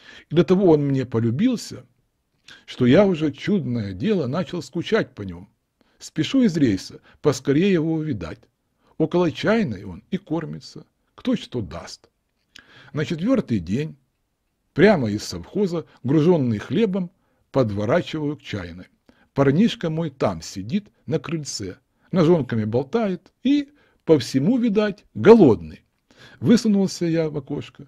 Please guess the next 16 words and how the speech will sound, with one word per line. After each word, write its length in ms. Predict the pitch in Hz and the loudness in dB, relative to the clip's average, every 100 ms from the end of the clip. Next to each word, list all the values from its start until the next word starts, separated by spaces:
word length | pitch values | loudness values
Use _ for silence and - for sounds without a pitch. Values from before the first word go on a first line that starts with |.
| _ - | _ -2
кричу 340 | 165 - 135 | 0 0 0
ему: 260 | 104 90 - | -2 -6 0
«Эй, 320 | 220 180 - | 2 2 -2
Ванюшка, 640 | 123 254 277 180 - - _ _ _ - | -6 -2 -2 -4 -8 -20 _ _ _ -4
садись 420 | 226 262 269 - | -2 2 2 0
скорее 380 | - 143 123 110 | -2 0 0 -4
на 100 | 120 | -6
машину. 420 | 117 104 98 - _ _ _ _ _ | -8 -12 -16 -20 _ _ _ _ _
Прокачу 720 | - 165 190 - 240 151 - _ _ _ _ _ | 2 4 2 2 2 0 -2 _ _ _ _ _
на 240 | 120 156 - | -2 -2 0
элеватор, 640 | 165 175 180 120 90 - _ - | 2 4 4 2 -4 -18 _ -4
а 200 | 143 151 | 0 0
оттуда 460 | 156 247 254 220 | -4 -4 0 2
вернемся 600 | 180 143 160 165 196 - | 2 0 0 0 -2 -4
сюда, 420 | - 98 98 123 _ | -8 -8 -8 -10 _
пообедаем». 580 | - 185 113 123 110 - | 2 2 2 -2 -4 -10